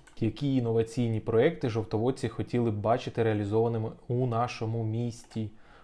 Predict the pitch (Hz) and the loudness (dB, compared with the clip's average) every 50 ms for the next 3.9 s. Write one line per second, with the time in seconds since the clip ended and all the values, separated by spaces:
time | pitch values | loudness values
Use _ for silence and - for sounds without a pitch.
0 | - - - 107 107 - 117 113 113 113 107 107 107 107 101 - 113 104 104 101 | -12 -8 -6 -4 0 2 0 2 2 0 -2 -2 -4 -6 -6 -4 -4 -4 -4 -4
1 | 110 - - - 117 120 117 113 107 107 104 101 - - - - - - - - | -6 -6 -8 -6 -4 -2 -2 -2 -2 -4 -6 -8 -10 -16 -20 -20 -20 -20 -20 -18
2 | - - - - - - - - - - - - - - - - - 131 127 139 | -16 -16 -14 -14 -16 -16 -18 -20 -20 -20 -20 -20 -20 -18 -14 -2 2 4 6 6
3 | 139 135 117 - 127 120 127 127 123 - - 139 151 180 175 180 190 190 | 6 4 4 4 4 4 4 2 2 2 2 4 4 4 4 2 2 2